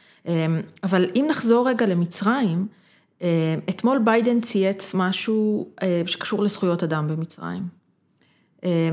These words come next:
והוא תיאר את סיסי כ-, כמו שטראמפ תיאר אותו, כדיקטטור החביב עליו, על טראמפ. עכשיו, אם זה לא גורם לסיסי להזיע לילה שלם, אז אני לא יודעת, זאת אומרת, אז הוא לא מבין איפה הוא חי.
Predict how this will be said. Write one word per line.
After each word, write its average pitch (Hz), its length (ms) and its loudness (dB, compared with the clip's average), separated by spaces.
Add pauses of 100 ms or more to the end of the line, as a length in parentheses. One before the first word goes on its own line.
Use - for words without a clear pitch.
(160)
והוא 190 180 -8
תיאר 269 300 -2
את 269 80 -4
סיסי 240 500 -4
כ-, - 80 -6 (160)
כמו 202 200 -2
שטראמפ 233 460 -6
תיאר 190 240 -4
אותו, 185 340 -4
כדיקטטור 180 640 -6
החביב 170 420 -6
עליו, 165 220 -8 (880)
על 185 80 -20
טראמפ. 165 340 -6 (680)
עכשיו, 170 200 -6 (360)
אם 330 280 0
זה 196 360 2 (580)
לא 196 580 0 (360)
גורם 202 440 2
לסיסי 190 540 -2
להזיע 180 520 -2
לילה 175 340 0
שלם, 170 380 -4
אז 175 100 -10
אני 170 200 -14
לא 170 100 -6
יודעת, 165 500 0
זאת - 100 -6
אומרת, 175 140 -2
אז 170 100 -2
הוא 196 80 4
לא 202 100 6
מבין 185 300 4
איפה 170 220 -2
הוא 170 80 -2
חי. - 300 -12